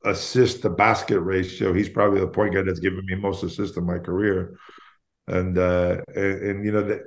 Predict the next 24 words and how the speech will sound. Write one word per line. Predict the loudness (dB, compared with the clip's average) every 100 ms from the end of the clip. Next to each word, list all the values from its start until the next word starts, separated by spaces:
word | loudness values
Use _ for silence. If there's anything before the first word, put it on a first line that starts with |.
| 2
he | 4
knew | 4 8 8 10
how | 8 6
to, | 4 2 -2 -12 -16 -14
he | -4 0
knew | 4 6
when | 8 6 6
to | 4
get | 0 -2
me |
the | -2
ball, | 2 4 4
where | 6 6
to | 4
get | 0 -4
me | -4
the | 0
ball, | 2 2
how | 4 4
to | 4
get | 2 -2
me | -2
the | 0
ball. | 2 2 0 -4